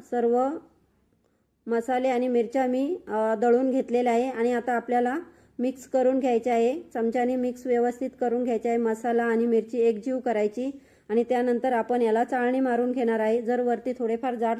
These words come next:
तुकडे वगैरे राहिले असतील ना, तर ते पुन्हा एकदा आपल्याला मिक्सरला दळून घ्यायचे आहे.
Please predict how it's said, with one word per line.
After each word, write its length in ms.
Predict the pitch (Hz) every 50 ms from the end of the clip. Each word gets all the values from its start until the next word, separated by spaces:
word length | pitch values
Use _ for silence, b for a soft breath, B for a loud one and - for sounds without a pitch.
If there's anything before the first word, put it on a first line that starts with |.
| 226
तुकडे 300 | - 226 - - 240 254
वगैरे 260 | 254 247 226 240 247 240
राहिले 280 | 240 226 214 226 233
असतील 340 | 240 233 233 240 - 254 254
ना, 200 | 240 226 226 254 254 B B B B B B -
तर 100 | 247 226 233 -
ते 80 | 247
पुन्हा 460 | 240 247 - - 262 240 240 247 247
एकदा 260 | 240 240 226 220 247 240
आपल्याला 380 | 226 233 - 226 220 233 247
मिक्सरला 500 | 240 233 226 233 - 262 240 226 233 240
दळून 300 | 233 233 220 220 233 247
घ्यायचे 300 | 240 240 214 208 208 240
आहे. 220 | 220 208 220 240